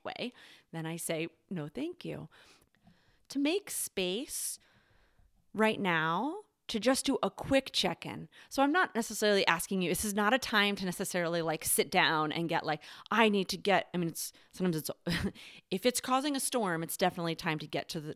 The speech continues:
to the root of it. It's asking for attention. But if it's quiet, I just want you to take a brief moment to, to just tune into that net net and say, like, "Do you have something of importance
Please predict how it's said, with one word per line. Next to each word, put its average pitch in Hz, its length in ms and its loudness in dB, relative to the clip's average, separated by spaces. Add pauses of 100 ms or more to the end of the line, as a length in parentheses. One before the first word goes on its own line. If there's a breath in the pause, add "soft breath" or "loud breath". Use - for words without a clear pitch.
to 170 140 -4
the 156 120 -2
root 160 200 -4
of 151 120 -6
it. - 80 -8
It's - 120 -8
asking 139 360 -6
for - 120 -10
attention. - 460 -6
But - 280 -2
if - 140 -4
it's - 160 0
quiet, 294 800 0 (560 loud breath)
I 226 100 2
just 311 320 -2
want 427 180 -2
you 349 80 0
to 294 80 0
take 247 280 -4
a 208 80 0
brief 269 400 -2
moment 170 560 -2 (520 loud breath)
to, 233 260 2 (140)
to 214 140 -2
just 240 340 2
tune 339 320 2
into 370 220 2
that 285 180 0
net 185 180 0
net 180 180 0
and 180 160 0
say, 170 260 4
like, 160 300 0 (420 loud breath)
"Do 254 220 8
you 262 220 6
have 214 200 6
something 175 580 0
of 170 260 4
importance 185 1500 -2